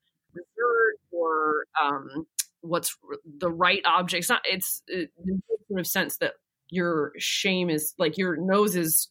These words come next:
is quote unquote really shameful, or it's not quote unquote really shameful. Um, I don't think there are such things as sort of objects that are quote really shameful or not really shameful. I think people have different views about these aspects of their identities, and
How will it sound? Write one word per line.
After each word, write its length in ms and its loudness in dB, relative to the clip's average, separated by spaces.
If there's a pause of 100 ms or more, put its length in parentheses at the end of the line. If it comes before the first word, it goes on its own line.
is 340 0 (220)
quote 160 2
unquote 260 0
really 380 0
shameful, 800 -2
or 100 2
it's 160 -4
not 280 2
quote 160 -4
unquote 280 -10
really 320 -12
shameful. 680 -12 (380)
Um, 380 2
I 80 6
don't 160 4
think 140 2
there 180 4
are 140 6
such 360 0
things 320 -6
as 80 -8
sort 160 -4
of 60 -2
objects 440 0
that 120 -2
are 60 -8
quote 280 0
really 280 2
shameful 440 0
or 260 -2
not 240 0
really 280 -6
shameful. 600 -8
I 60 0
think 220 0 (200)
people 540 -2 (100)
have 460 0
different 360 -4
views 360 0
about 380 0 (480)
these 260 0
aspects 420 0
of 100 -6
their 160 -4
identities, 800 -2
and 340 0